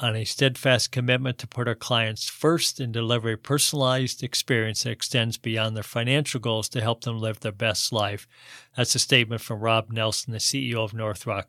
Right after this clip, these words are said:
Partners. He continued, "Our future with Salmon's Financial Group allows us to both accelerate our growth and do so with excellence to bring our personal office to more clients in more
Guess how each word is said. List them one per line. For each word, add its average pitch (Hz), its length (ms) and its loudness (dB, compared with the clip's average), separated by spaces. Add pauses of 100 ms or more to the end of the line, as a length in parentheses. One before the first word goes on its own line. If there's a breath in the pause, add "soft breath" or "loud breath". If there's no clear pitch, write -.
Partners. 107 520 0 (720 loud breath)
He 131 260 4 (120)
continued, 135 640 4 (320)
"Our 120 240 2
future 139 400 0
with 120 160 0
Salmon's 127 400 4
Financial 127 580 2
Group 127 300 0
allows 117 400 2
us 113 80 -4
to - 100 -8
both 110 320 -4
accelerate 120 640 2
our 107 100 -4
growth 131 460 4
and 117 160 -4
do 131 160 4
so 123 260 2
with 110 240 -4
excellence 135 540 0
to 120 100 -6
bring 117 240 0
our 107 140 0
personal 135 680 -2
office 120 540 0 (540 loud breath)
to 127 100 -2
more 123 480 4 (260)
clients 113 480 0
in 117 260 -6
more 110 440 -2